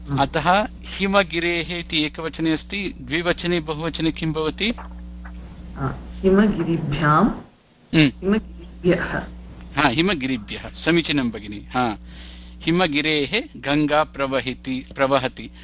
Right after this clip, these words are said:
Speaker 2: तत्र हिम-, हिमगिरिः अस्ति, ततः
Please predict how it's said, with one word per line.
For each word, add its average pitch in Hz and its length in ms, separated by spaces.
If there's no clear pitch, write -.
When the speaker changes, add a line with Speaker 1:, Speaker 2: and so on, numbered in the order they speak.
Speaker 2:
तत्र 165 640
हिम-, 165 460
हिमगिरिः 180 760
अस्ति, 233 400
ततः 220 460